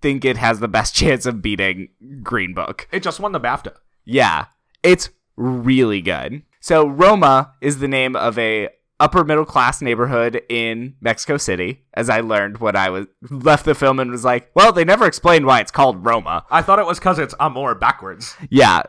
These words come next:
Speaker 1: so I Googled it, and it's a neighborhood where a family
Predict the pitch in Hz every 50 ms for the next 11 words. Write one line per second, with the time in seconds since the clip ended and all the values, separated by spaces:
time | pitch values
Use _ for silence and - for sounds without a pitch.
0 | - - - - 160 143 139 135 131 123 - 139 151 143 165 170 147 143 131 120
1 | 120 117 123 - - _ _ _ 123 139 139 139 135 127 123 123 _ 151 156 151
2 | - - 156 156 160 170 160 165 175 175 180 160 160 156 156 165 - - - 127
3 | 139 143 139 139 135 131 131 - - 135 - - - 202 190 190 185 175 175 165
4 | 165 156 156 180 -